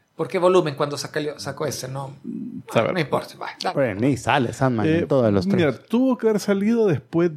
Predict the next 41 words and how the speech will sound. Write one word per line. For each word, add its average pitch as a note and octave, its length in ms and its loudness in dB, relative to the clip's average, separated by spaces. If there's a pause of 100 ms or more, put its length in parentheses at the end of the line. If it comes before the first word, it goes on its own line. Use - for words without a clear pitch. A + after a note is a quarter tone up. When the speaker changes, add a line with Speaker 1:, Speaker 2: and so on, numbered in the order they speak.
Speaker 2:
del F3 1000 2 (140)
Game D3 520 0
of A2+ 140 0
You, C#3 300 2
creo E3+ 180 0
que D#3+ 160 0
donde A#2+ 260 0
sale D3+ 200 2
la C3+ 200 4
Barbie D#3 500 2
y B2+ 40 2
Cuckoo. F#3 340 2 (520)
Speaker 1:
Ajá, C3 320 -8
por C#3 140 -4
lo B2 100 -4
menos D#3+ 280 -6
de-, C3 120 -8 (300)
Speaker 2:
Porque E3+ 460 2
Speaker 1:
por D#3 100 2
ahí D3 160 4
Speaker 2:
ahí F#3 80 2
Speaker 1:
los D#3+ 240 -4
introducen. C#3+ 680 4
Speaker 2:
introducen D#3 200 -6
a B2 120 0
varios B2 240 4
personajes D3 800 0 (360)
de, A#2+ 240 2
Speaker 3:
Ajá. A2+ 120 2
Speaker 2:
de, A2 260 2
de A#2 200 -2
este A#2 200 -6
cómic D#3 300 -2
Speaker 3:
A A#2+ 100 2
la A2 80 2
Harry, C3+ 340 2
Speaker 2:
en A#2+ 180 2
Speaker 3:
¿no? A#2 100 4
Speaker 2:
esa A2+ 520 0 (680)
Speaker 3:
¿A C#3 80 6
la... G#2 200 0